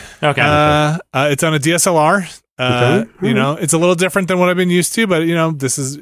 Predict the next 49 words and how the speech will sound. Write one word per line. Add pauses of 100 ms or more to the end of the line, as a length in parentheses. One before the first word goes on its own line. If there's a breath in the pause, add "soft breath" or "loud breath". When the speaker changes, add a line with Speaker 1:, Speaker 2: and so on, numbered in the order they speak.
Speaker 2:
you
know,
this
is
what
the
gear
I
have.
It's
a
D
S
L
R
with,
you
know,
just
a
little,
uh,
boom
mic
attached
to
the
top
of
it. (720)
And, (380)
you
know,
that's
fine
because
that's,
I
think,
what
a
lot
of
people
use
now
for,
for
filming.